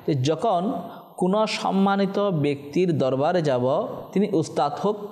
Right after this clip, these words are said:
আলেমে দিন হোক, মুফতি ইসলাম হোক, পীর ও মুর্শিদ হোক, পিতা হোক না কেন, আমাদেরও আদব ও সম্মান করা উচিত।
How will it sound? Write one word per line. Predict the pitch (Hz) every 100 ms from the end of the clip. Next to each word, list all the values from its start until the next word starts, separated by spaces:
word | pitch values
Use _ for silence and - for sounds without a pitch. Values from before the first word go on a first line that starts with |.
| - - -
আলেমে | - 127 143 151
দিন | 143 143
হোক, | 151 208 - - - -
মুফতি | 143 - 175 151
ইসলাম | 127 - 165 151
হোক, | 180 208 - - - -
পীর | 175 220
ও | 214
মুর্শিদ | 170 147 135 190 180
হোক, | 170 202 - - - -
পিতা | 160 170 160
হোক | 196 208
না | 170
কেন, | 143 131 170 311 - - - -
আমাদেরও | 165 233 233 175 104 90 - -
আদব | 135 143 196 226 - 160
ও | 160
সম্মান | - 147 143 135
করা | 127 98
উচিত। | 90 -